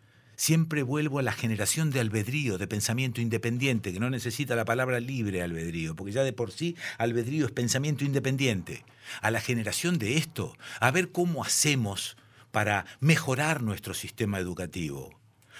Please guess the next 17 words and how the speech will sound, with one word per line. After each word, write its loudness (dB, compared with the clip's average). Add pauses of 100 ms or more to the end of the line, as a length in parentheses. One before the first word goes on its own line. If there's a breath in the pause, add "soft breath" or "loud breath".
(100)
pero 4
criticándolo 4 (200 loud breath)
a -2
fondo. 2 (340 loud breath)
Ana, 0
yo -2
tengo 2
una 2
hija 2
de 2
dieciocho 0
años -2
que -4
ahora 2
está 0
de 2
viaje 2